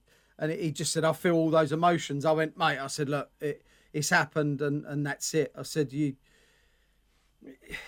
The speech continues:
you just take it on the chin and you move on." I said, "But you, you just make sure you never, never kind of do it again." But he, look, he,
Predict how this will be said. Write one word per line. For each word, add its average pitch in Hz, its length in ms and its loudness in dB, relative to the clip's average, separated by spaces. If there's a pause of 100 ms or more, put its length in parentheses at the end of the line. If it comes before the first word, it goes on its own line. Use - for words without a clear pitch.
(140)
you 165 120 -10
just - 240 -2
take 196 220 4
it 202 60 4
on 185 80 -2
the 160 80 0
chin 208 260 8
and 196 100 0
you 190 60 2
move 190 240 6
on." 226 180 4
I 147 40 0
said, 147 280 -4
"But 165 220 0
you, 170 200 -6
you 170 120 -10
just 147 200 -14
make 170 180 -2
sure 170 200 -2
you 160 80 0
never, 160 340 2
never 165 220 0
kind 160 240 -2
of 151 100 -4
do 175 120 2
it 156 100 2
again." 165 300 4
But 196 140 4
he, 247 220 2
look, 170 260 2
he, 214 200 4